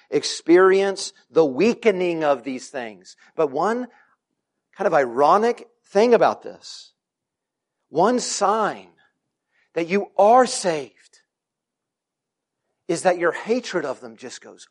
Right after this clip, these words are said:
up. And therefore your sensitivity and conviction, if you do any of it at all,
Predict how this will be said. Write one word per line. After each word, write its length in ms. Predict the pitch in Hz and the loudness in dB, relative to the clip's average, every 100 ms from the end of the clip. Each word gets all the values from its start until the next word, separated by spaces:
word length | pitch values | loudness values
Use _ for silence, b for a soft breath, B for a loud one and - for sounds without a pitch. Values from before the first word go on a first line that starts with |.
| _ | _
up. 340 | - - _ _ _ _ _ _ _ _ _ _ _ - | -20 -20 _ _ _ _ _ _ _ _ _ _ _ -14
And 100 | 156 | -8
therefore 240 | 180 175 | -4 -2
your 140 | 156 151 | -2 -4
sensitivity 840 | - 175 160 - 196 196 110 82 _ _ _ _ _ _ _ | -8 -12 -12 -6 -2 -2 -4 -10 _ _ _ _ _ _ _
and 160 | 156 151 | -12 -10
conviction, 800 | 156 127 - 196 - 147 92 _ _ _ - | -14 -8 -4 -2 -4 -10 -14 _ _ _ -16
if 160 | - | -14
you 80 | 160 | -12
do 200 | 143 139 - 170 | -10 -10 -10 -14
any 300 | 196 208 139 | -10 -8 -10
of 120 | - | -12
it 140 | - _ - | -20 _ -20
at 140 | 135 _ - | -20 _ -20
all, 520 | 160 175 107 80 | -8 -6 -6 -8